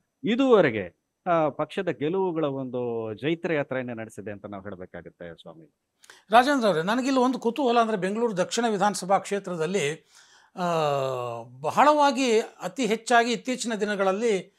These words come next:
Speaker 2: ಆ, ಬ್ರಾಹ್ಮಣರೇ ಆರಸು ಬರೆಸಿರುವ, ಬರ್ತಿದ್ದಾರೆ ಅನ್ನುವಂಥ ಒಂದು, ಆ,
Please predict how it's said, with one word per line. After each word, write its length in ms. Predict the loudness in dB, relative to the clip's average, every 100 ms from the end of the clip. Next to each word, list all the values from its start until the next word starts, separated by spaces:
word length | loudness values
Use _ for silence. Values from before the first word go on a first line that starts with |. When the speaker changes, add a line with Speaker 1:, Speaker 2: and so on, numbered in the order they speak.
| _ _
Speaker 2:
ಆ, 480 | -2 0 0 0 -4
ಬ್ರಾಹ್ಮಣರೇ 600 | 0 6 6 6 4 8
ಆರಸು 320 | 8 8 2
ಬರೆಸಿರುವ, 600 | 0 0 0 2 2 2 -2
ಬರ್ತಿದ್ದಾರೆ 540 | -2 0 2 4 6 6
ಅನ್ನುವಂಥ 340 | 2 0 2
ಒಂದು, 520 | 2 4 4 4 2 _ _ _
ಆ, 60 | -10